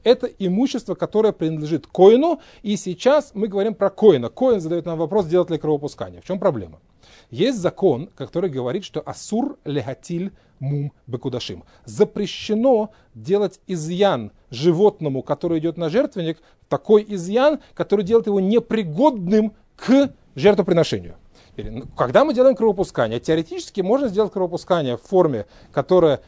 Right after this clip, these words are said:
не нарушит цельности этого животного, то есть здесь не будет изъяна, и таким образом я-, никакого запрета не будет, потому что запрещено делать изъян. Я делаю кровопускание, не нанося ему изъяна, не нанося ему то, что называется мум.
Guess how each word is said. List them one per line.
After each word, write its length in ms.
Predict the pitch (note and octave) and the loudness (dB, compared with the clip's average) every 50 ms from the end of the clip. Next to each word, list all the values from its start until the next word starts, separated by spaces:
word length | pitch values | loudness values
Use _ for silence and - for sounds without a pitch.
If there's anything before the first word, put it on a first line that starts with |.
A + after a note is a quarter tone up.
| _ | _
не 240 | - E3 F#3 G3+ A3 | -4 0 4 4 6
нарушит 460 | A3+ G#3 G3 G3 G#3+ - - F3+ D3 - _ | 8 8 8 8 6 2 0 -6 -10 -8 _
цельности 520 | - A3+ A3+ G3+ F#3+ F3 - - - F3+ | 4 4 4 6 4 0 -2 -4 -8 -6
этого 360 | F#3 F#3+ E3+ - F#3 E3+ E3 | -4 -4 -4 -2 0 0 0
животного, 400 | D3+ E3 F3 F#3 F#3 F3+ F3 C#3+ | 0 2 2 2 2 2 0 -4
то 100 | C#3 E3 | -4 -4
есть 100 | D#3 C#3+ | -6 -4
здесь 180 | D#3 E3 - - | -6 -8 -6 -4
не 80 | F#3 | -4
будет 360 | F#3 E3 F#3 G3 E3 F3 - E3+ | -4 -2 -4 -4 -6 -6 -6 -6
изъяна, 500 | D#3+ D#3 D#3 F3+ F3 E3 C3 A#2 G2+ - _ - _ | -8 -2 0 2 2 2 0 -2 -6 -10 _ -20 _
и 80 | - D#3 | -12 -12
таким 220 | D3 D3+ F3+ F#3 | -8 -2 -2 0
образом 300 | F#3+ F3 E3 D3+ D3 B2+ - - - B2+ | 0 0 0 -2 -2 -6 -8 -14 -16 -10
я-, 160 | D3 D#3 F3 | -8 -6 -6
никакого 460 | F3+ D#3 - F3 - - F3+ F3 D#3+ | -8 -8 -10 -12 -4 -2 0 0 2
запрета 420 | D3 F3 C#3 - F3+ F3+ - E3 D#3+ | 0 0 0 2 2 2 2 0 -2
не 100 | D#3+ D#3 | -2 -2
будет, 300 | C#3+ E3+ F3+ D3+ D3 C3 | -2 -2 -2 -2 -4 -4
потому 180 | D3 D3 D3+ | -2 -2 -2
что 80 | C#3+ C#3+ | -2 -2
запрещено 320 | D3 D3 C#3 - F3 E3+ | -4 -6 -6 -4 -4 -2
делать 260 | D3 E3 E3 D3+ - | 2 2 0 0 0
изъян. 300 | D#3 D3 D3 E3 E3 C#3+ | -4 -4 0 2 2 2
Я 80 | B2 C3 | 2 -2
делаю 220 | B2 C#3+ D3+ C#3+ | -2 -2 -2 -2
кровопускание, 500 | C#3+ D3 D3 C#3+ C#3 - E3+ D#3+ D3+ C#3+ - - - _ | -2 -4 -6 -8 -6 -6 -4 -4 -4 -6 -8 -10 -10 _
не 160 | D#3 F#3+ G3+ | 0 2 2
нанося 320 | F#3 F3 D#3+ C#3+ - D#3 | 2 0 -2 -2 -2 -4
ему 200 | D3+ D3 D3 D3 | -2 -2 -4 -4
изъяна, 260 | C3 C#3+ D3+ C3 B2 | -2 0 -2 -2 -2
не 160 | A#2+ D3 F#3 G3+ | -2 -4 -4 -4
нанося 260 | F#3+ F3 D3 - E3+ | -4 -4 -4 -4 -4
ему 140 | D3+ C#3+ B2+ | -4 -4 -6
то, 80 | C#3+ | -8
что 100 | B2 C3+ | -10 -8
называется 340 | C3+ C#3+ D3 C#3+ C#3+ - D#3+ | -4 -2 -2 -2 -2 -2 -4
мум. 300 | D#3+ F3 F3 D3+ B2+ | 0 0 0 0 -2